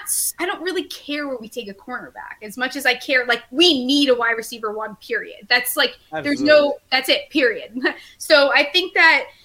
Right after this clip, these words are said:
Speaker 1: maybe this year we see, the only thing that worries me is I did listen to one, you know, Judge was talking,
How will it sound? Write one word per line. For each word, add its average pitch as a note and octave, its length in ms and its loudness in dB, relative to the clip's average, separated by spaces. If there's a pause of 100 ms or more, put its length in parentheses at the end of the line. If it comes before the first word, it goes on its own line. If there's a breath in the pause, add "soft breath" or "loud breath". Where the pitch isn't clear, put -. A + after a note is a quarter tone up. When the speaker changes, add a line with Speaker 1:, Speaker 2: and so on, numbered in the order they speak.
(140 loud breath)
Speaker 1:
maybe D#4 380 0
this C#4 240 -6
year D#4+ 260 4
we C#4 100 -8
see, C4 800 -4
the D#4+ 80 -2
only A#4 140 0
thing C#5 180 0
that B3+ 140 0
worries B3+ 360 2
me A#3 120 -8
is G#3+ 100 -10
I A3 80 -4
did C4 260 -8
listen B3+ 300 -4
to B3+ 120 -10
one, A3 600 -4 (220)
you B3 100 -10
know, A3 180 -2
Judge B3 300 0
was B3 160 -10
talking, G#3+ 840 -6